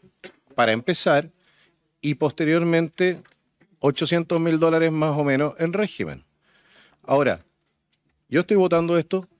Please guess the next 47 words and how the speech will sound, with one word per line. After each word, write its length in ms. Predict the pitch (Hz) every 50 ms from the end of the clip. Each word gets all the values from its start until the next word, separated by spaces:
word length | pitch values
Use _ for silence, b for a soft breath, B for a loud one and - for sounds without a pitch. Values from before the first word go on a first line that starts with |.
| _ _ -
en 160 | 160 160 160
bloque 320 | 160 165 156 - 165 - -
en 140 | 147 151 143
contra 480 | - 185 170 143 - - - - - -
y 120 | - 127
le 80 | 127 139
estoy 160 | - - 165 156
explicando 440 | 156 - 165 147 160 160 160 160
por 140 | 151 151 -
qué. 260 | - - 180 127 - _ _ _ _ _ _ b b b b b b b b _ -
Porque, 480 | 165 160 143 - 170 170 165 156 - _
en 140 | - 143 131
primer 240 | 165 170 196 220 208
lugar, 240 | 180 180 180 180
va 60 | 180 170
a 40 |
tener 140 | 170 175 170
una 100 | 170 170
duplicidad 580 | 165 156 143 143 151 139 - - 143 147 170 185
de 60 | 185
funciones 540 | - 202 190 165 - 170 131 110 117 143 147 - _ _ _ _ _ _ _ _ _ _ _
con 200 | - 170 180 185
el 80 | 170
subsecretario. 680 | - 190 165 - - 185 190 196 196 202 139 92 - - _ _ _ _ _ _ _ _ _ _ _ _ _ _ _ _ _ _ _ _ _ _ _ _ -
La 160 | 123 135 147
descripción 540 | 143 135 - 165 156 - - 202 233 254 247
de 60 | 220
lo 60 | 190
que 80 | 160 151
son 140 | - 214 208
las 100 | 185 -
funciones 400 | 185 175 151 - 185 196 185 175
del 120 | 165 151
Consejo 420 | - 170 160 - 185 151 - 165
van 100 | 156 151
a 60 | 156 139
ser 240 | - 190 - - _
exactamente 640 | - 151 - - 233 226 _ - 240 226 214 - 202
las 120 | 180 165
mismas 220 | 185 196 214 208
que 80 | - 196
le 60 | 165
acabamos 300 | 156 165 165 170 175 175
de 40 | 170
entregar 400 | 160 - 160 156 156 170 170 - -
al 100 | 147 151
subsecretario. 600 | - 175 151 - 175 185 185 175 143 95 80